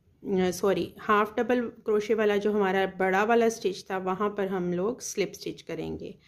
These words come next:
फिर slip stitch वाले में half double क्रोशे पर work करेंगे और जो हमारा half double वाला stitch था, वहाँ पर हम slip stitch करेंगे।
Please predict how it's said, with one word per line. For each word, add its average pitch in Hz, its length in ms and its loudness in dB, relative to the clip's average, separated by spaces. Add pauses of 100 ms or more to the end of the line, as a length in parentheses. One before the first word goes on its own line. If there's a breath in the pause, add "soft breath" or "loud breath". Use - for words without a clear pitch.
(380 loud breath)
फिर 269 260 4
slip 233 320 4
stitch 247 340 -6
वाले 226 280 6
में 220 420 2 (120)
half 180 680 -2
double 220 360 0
क्रोशे 247 380 2
पर 254 140 -2
work 247 340 2
करेंगे 247 640 2 (420 loud breath)
और 226 320 4
जो 247 260 4
हमारा 190 680 2 (760)
half 220 340 2
double 214 240 6
वाला 190 260 4 (380)
stitch - 440 -6
था, 190 100 2
वहाँ 185 360 2
पर 202 160 -2
हम 185 460 -4
slip 196 320 -6
stitch - 300 -12
करेंगे। 180 480 -12